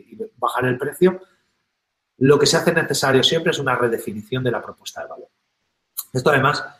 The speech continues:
en un, en un podcast, de, en una consulta que me hicieron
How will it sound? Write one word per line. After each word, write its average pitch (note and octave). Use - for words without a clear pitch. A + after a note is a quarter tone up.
en B2
un, D#3
en B2
un C#3
podcast, C3+
de, G2
en A2
una C#3
consulta B2+
que G#2+
me G#2+
hicieron A#2+